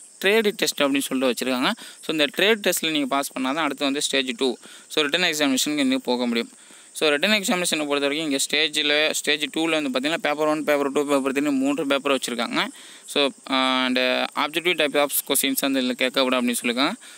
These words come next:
So questions language பாத்தீங்கன்னா ஹிந்தி அல்லது இங்கிலீஷ். So இங்கிலீஷ்ல வந்து questions வந்து இருக்கும். ஓகேங்களா? தமிழ்ல வந்து கொஸ்டின் இருக்காது, இங்கிலீஷ்ல தான் questions இருக்கும். So paper one, paper two, paper த்ரீன்னு மூணுமே கொடுத்துருக்காங்க. So அது இல்லாம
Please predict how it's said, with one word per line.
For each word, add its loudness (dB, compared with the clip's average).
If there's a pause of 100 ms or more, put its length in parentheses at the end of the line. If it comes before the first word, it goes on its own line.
So 0
questions 0
language 0
பாத்தீங்கன்னா 2 (400)
ஹிந்தி 0 (100)
அல்லது 0
இங்கிலீஷ். 0 (100)
So 0
இங்கிலீஷ்ல 2
வந்து 2
questions 0
வந்து 2
இருக்கும். -4 (400)
ஓகேங்களா? 0
தமிழ்ல 0
வந்து 0
கொஸ்டின் 0
இருக்காது, 0
இங்கிலீஷ்ல -2
தான் -4
questions -2
இருக்கும். -2 (320)
So 0
paper -2
one, 0
paper 2
two, 0
paper 0
த்ரீன்னு 0
மூணுமே 2
கொடுத்துருக்காங்க. -2 (320)
So 0
அது 4
இல்லாம 2